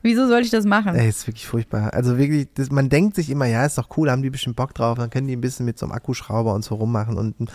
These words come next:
Speaker 2: dem Hammer irgendwas einklappen. Nach original zwei Minuten habe ich die schon angeschrien und keinen Bock mehr gehabt und mich selber verteufelt, dass ich sie gefragt <laughs> habe, dass sie mitmachen können.
Speaker 1: Vater des Monats mal
Speaker 2: <laughs> Ja,
Speaker 1: wieder
Speaker 2: mal
Speaker 1: geworden.
Speaker 2: wieder.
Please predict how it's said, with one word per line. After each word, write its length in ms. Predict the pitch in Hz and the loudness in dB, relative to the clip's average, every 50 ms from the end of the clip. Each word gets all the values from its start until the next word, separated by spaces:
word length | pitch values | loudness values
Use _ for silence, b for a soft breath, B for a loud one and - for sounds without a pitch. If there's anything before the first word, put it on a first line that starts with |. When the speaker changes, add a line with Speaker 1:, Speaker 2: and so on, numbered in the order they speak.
| B B B B B B B B - | B B B B B B B B 0
Speaker 2:
dem 220 | 143 147 127 110 | 2 2 4 4
Hammer 240 | 123 135 139 131 117 | 4 4 4 6 4
irgendwas 300 | 123 131 131 123 120 - | 4 4 2 2 0 0
einklappen. 340 | - 117 131 131 139 123 B B B B B B B B B | -2 -2 0 0 -2 -4 B B B B B B B B B
Nach 280 | - 135 139 131 123 - | 2 4 4 4 4 4
original 500 | - 139 156 170 170 165 156 139 139 131 | 4 6 6 6 6 4 4 4 2 2
zwei 420 | - - - - 139 139 156 170 180 | 0 -2 0 2 4 6 6 6 6
Minuten 880 | 175 175 170 160 156 160 170 165 - - 135 139 147 156 156 143 127 | 6 6 6 6 4 4 2 0 0 -2 0 0 0 0 0 0 2
habe 140 | 139 139 147 | 2 2 2
ich 60 | 143 | 0
die 100 | - 156 | -2 -2
schon 140 | - 143 113 | -2 0 0
angeschrien 540 | 120 139 156 165 165 - - 170 170 165 160 | 2 2 2 0 0 0 0 2 2 2 2
und 100 | 143 - | 0 0
keinen 180 | - 139 135 | 0 0 0
Bock 180 | 135 143 - - | 0 -2 0 0
mehr 120 | 151 139 | 0 2
gehabt 260 | 135 131 127 123 123 123 | 4 2 2 2 2 0
und 160 | 123 123 123 | 0 0 0
mich 240 | 123 127 123 - 135 131 | 0 -2 -2 -6 -10 -2
selber 300 | 123 131 139 160 170 156 | 2 4 6 6 6 4
verteufelt, 600 | - 147 - - - - 151 160 180 175 185 160 | 4 0 -2 -2 0 4 4 4 4 4 2 2
dass 120 | 151 139 | 2 0
ich 60 | 139 139 | 0 -2
sie 60 | 143 139 | -2 -2
gefragt 340 | 135 - - 151 - - | -4 0 0 -2 2 4
<laughs> 0 | |
habe, 180 | 220 233 - - | 4 4 4 6
dass 180 | - 202 151 - | 6 4 6 8
sie 100 | 208 190 | 6 8
mitmachen 760 | 170 - - 180 160 - - - 202 - - - 220 226 - | 6 6 4 4 2 2 4 4 4 2 4 4 2 2 2
können. 380 | - - 175 151 147 147 170 151 - _ | 0 0 2 2 4 4 0 -2 -4 _
Speaker 1:
Vater 380 | _ - - 226 233 226 269 269 | _ 2 4 4 6 6 4 4
des 140 | 269 262 - | 4 4 4
Monats 380 | 247 247 240 220 180 170 139 151 | 4 4 6 4 4 4 4 2
mal 140 | 156 156 | 2 4
Speaker 2:
<laughs> 20 | 165 | 4
Ja, 60 | 151 143 | 2 2
Speaker 1:
wieder 60 | 156 160 165 | 2 2 4
Speaker 2:
mal 60 | - | 4
Speaker 1:
geworden. 260 | - 160 165 - - | 4 4 4 2 2
Speaker 2:
wieder. 220 | 175 165 139 110 | 2 2 2 0